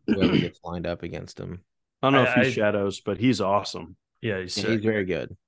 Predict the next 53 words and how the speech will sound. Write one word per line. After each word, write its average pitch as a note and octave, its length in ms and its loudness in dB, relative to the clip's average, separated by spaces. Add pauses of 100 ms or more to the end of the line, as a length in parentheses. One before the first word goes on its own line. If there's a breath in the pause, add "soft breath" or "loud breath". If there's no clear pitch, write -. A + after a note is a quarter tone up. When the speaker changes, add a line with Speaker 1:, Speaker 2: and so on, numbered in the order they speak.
(120)
Speaker 1:
But A#2+ 100 -2
Speaker 3:
Um, F#2 600 -2 (200)
Speaker 1:
again, D2 120 -8
A C2+ 60 -6
J F#2+ 60 -2
Speaker 3:
but A2+ 100 -2
I, A#2 80 4
Speaker 1:
Brown A2+ 100 2
does F2 180 -8
have E2+ 100 -10 (140)
forty - 220 -6
Speaker 3:
I - 100 -16
Speaker 1:
pounds. A#2 60 0
Speaker 3:
definitely C3 560 2
lean G2+ 540 -4
A G2 180 -4
J F#2+ 160 -6
Brown. F#2 320 -4
I G2+ 80 -2
think A2+ 320 -2
the A2 300 2
Eagles A2 340 0
are G2+ 80 -2
gonna G2+ 180 -4
try G2+ 280 -4
and F#2+ 120 -6
show G2 380 -2
why F2+ 220 -4
they F2+ 120 -6
went F2+ 200 -6
out F2+ 180 -4
and F2 80 -8
got F2 200 -6
him F2+ 120 -6
this F2+ 160 -8
offseason G2 680 -6 (220)
and F#2 200 -6
just - 240 -8
kind F#2+ 180 -4
of F2 180 -10
really, F2+ 560 -4
I G2+ 60 -4
mean, F2+ 160 -6
obviously F2+ 440 -6
he F2+ 80 -8
proved F2+ 360 -6
that F2+ 300 -6
all F#2 160 -4
year. F2+ 480 -8 (540 soft breath)
Um, E2+ 460 -6
but F2+ 360 -4
I F2+ 80 -4
think G2 360 -4